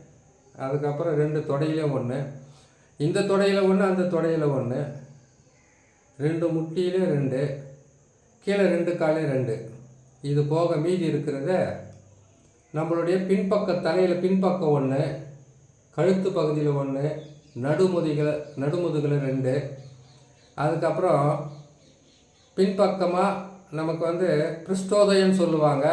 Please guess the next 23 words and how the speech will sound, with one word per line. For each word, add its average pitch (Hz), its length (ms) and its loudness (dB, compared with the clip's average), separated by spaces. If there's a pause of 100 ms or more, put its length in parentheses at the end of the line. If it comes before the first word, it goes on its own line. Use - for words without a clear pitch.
(1120)
அந்த 160 260 -2
இடத்துல 180 360 2
ரெண்டு, 151 340 2 (640)
அதோட 170 380 2 (240)
பின்தொடையில 180 600 2
ரெண்டு, 147 340 2 (800)
கீழே 180 200 2
ரெண்டு. 139 440 2
இங்க 185 220 0
இருக்கிறத 202 480 2
பதினாறு 185 520 2
தானே 180 200 2
இருக்கு, 170 680 0
இத்தனை 180 400 0
எங்க 180 160 0
வேணும் 151 720 2
செய்யறதுனாக்கா, 160 580 -2 (320)
நீங்க 175 340 -4 (560)
அதிகமா 196 400 0
தேவைப்பட்டா 160 520 0
நீங்க 147 200 -2
தான் 135 200 -4
எடுத்துக்கணும். 101 420 -8